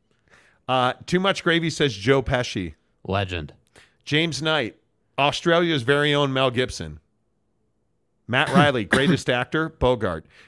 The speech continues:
Speaker 1: Gene Wilder, dead. Uh, "A fifty-year-old man <laughs> marries a twenty-something hottie, Bogart rules." There you go. Uh, Mike Maples, "Leo is still the kid that killed Growing Pains."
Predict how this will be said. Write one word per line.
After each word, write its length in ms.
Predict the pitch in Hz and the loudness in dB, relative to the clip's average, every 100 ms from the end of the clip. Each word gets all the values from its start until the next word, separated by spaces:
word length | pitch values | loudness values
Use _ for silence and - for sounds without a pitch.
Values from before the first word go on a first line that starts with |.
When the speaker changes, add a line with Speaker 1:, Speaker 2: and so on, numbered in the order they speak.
| - | -10
Speaker 1:
Gene 280 | 120 156 147 | -4 -2 2
Wilder, 460 | 143 143 117 73 - _ | 2 2 0 -4 -10 _
dead. 380 | 120 117 98 73 - _ _ - | -4 -2 -2 -8 -20 _ _ -4
Uh, 220 | 135 135 131 | 2 2 2
"A 100 | 135 | 0
fifty-year-old 800 | - 180 170 196 180 180 175 160 | 0 -2 -2 -4 0 4 4 4
man 280 | 165 - 185 | 2 2 2
<laughs> 60 | |
marries 320 | 156 156 170 156 | 2 2 2 -2
a 60 | |
twenty-something 680 | - 160 160 151 160 147 147 | -2 0 0 -2 -2 -2 -2
hottie, 360 | 135 147 135 95 | 0 0 -2 -2
Bogart 460 | 131 135 139 135 | 0 0 0 0
rules." 540 | 127 139 135 113 - - _ - | 0 0 0 -2 -6 -18 _ -10
There 140 | 101 | -6
you 60 | 101 | -4
go. 300 | 104 107 90 - _ _ _ _ _ | -6 -8 -10 -16 _ _ _ _ _
Uh, 120 | 139 139 | -2 0
Mike 260 | 143 190 180 | 0 -2 -2
Maples, 460 | 180 175 131 101 | -2 -2 -4 -4
"Leo 380 | 117 147 180 190 | -4 -2 0 0
is 120 | 147 | -4
still 280 | - - 170 | -6 -2 -2
the 100 | 151 | -2
kid 240 | - 170 147 | -4 -4 0
that 180 | 135 - | -2 0
killed 320 | 160 151 120 | -2 -2 -2
Growing 380 | 131 143 139 117 | 0 2 0 -2
Pains." 500 | 120 101 85 - | -2 -4 -8 -12